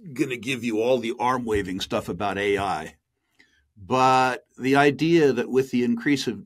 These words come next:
computer power, that you can analyze really vast amounts of data and look for coincident anomalies means that securities analysts like me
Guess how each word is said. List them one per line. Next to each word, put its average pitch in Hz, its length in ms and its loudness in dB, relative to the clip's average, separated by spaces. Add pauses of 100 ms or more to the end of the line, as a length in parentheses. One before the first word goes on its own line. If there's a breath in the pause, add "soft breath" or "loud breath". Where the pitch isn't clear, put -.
computer 156 420 -6
power, 92 500 -6 (680)
that 120 420 0
you 165 120 2
can 151 140 4
analyze 127 560 4
really 156 320 4
vast 120 420 0
amounts 104 340 -6
of 95 120 -10
data 113 400 0
and 101 120 -8
look 143 200 -2
for - 140 -6
coincident 131 680 2
anomalies 95 760 -4 (1000)
means 143 800 4 (100)
that 120 360 0
securities 139 580 -2
analysts 110 480 -4
like 117 220 0
me 123 380 0